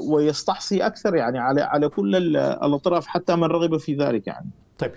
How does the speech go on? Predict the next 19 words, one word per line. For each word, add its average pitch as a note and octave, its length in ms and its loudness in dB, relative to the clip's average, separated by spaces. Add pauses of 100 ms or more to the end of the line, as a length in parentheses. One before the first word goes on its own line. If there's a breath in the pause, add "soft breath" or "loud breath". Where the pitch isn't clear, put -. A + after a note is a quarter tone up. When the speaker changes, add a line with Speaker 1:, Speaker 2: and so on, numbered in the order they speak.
(280 loud breath)
Speaker 2:
دكتور، G#3 260 -2
أرجو F#3 240 -2
أن C3+ 60 -6
تكون D#3+ 240 -4
معنا D3 220 -2
عبر G#2+ 200 -4
اله-، G2 200 -10
عبر A2+ 240 -10
الهاتف B2+ 300 -6
دكتور، A2+ 480 -8
آه، F#2+ 380 -10
محمد A2 360 -8
الأمين C#3 540 -6
لمناقشة C3 800 -6
ما A2+ 100 -6
تبقى A2+ 360 -8
من G2+ 120 -10
أجندة، G2 340 -10
يعني. F#2+ 240 -8